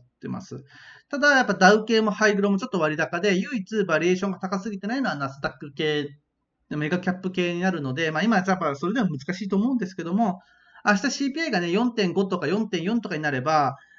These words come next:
あの、テック、ハイグロ系の重しっていうのは一つなくなるとは思うので、少なくとも、まあ、九九九とかね、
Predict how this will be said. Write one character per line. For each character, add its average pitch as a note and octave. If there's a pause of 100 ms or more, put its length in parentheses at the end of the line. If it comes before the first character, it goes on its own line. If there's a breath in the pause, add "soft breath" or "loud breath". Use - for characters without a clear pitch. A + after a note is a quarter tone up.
(140 loud breath)
あ D3+
の、 C#3+
テ C4+
ッ C#4
ク、 F3
ハ F#3
イ F#3+
グ G3
ロ G3
系 G3
の F#3+
重 F#3
し F#3
っ -
て -
い -
う D3+
の C#3+
は C#3
一 B3
つ A3+
な F#3
く G3
な G3
る G3
と F#3
は C3+
思 C#3+
う B2+
の A#2+
で、 C#3+ (920)
少 -
な F4+
く -
と C#4
も、 D3+ (560)
ま G3+
あ、 -
九 F#3+
九 G3
九 B3+
と -
か -
ね、 B2+